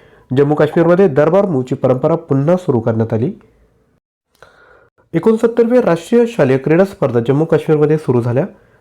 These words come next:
जम्मू काश्मीरसाठी पाचशे नवीन अटल टिंकरिंग लॅबची घोषणा करण्यात आली. काश्मीर खोऱ्यात माल वाहतूकसाठी सक्षम होणारे पहिले रेल्वे स्टेशन अनंतनाग रेल्वे स्टेशन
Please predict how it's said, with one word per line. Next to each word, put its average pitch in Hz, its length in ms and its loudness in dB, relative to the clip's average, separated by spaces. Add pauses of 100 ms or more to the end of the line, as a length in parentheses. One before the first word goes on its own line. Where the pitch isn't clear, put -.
(140)
जम्मू 147 300 2
काश्मीरसाठी 165 680 0 (140)
पाचशे 156 380 0
नवीन 135 260 0 (120)
अटल 220 320 0 (180)
टिंकरिंग 185 420 0
लॅबची 135 320 -2
घोषणा 123 320 -2
करण्यात 151 300 0
आली. 151 160 2 (600)
काश्मीर 147 380 0
खोऱ्यात 170 440 0
माल 190 220 0
वाहतूकसाठी 127 640 -2
सक्षम - 440 -2
होणारे 127 320 0
पहिले 165 400 2
रेल्वे 127 240 0
स्टेशन 127 340 -4 (540)
अनंतनाग 214 540 0
रेल्वे 127 260 2
स्टेशन 165 320 -4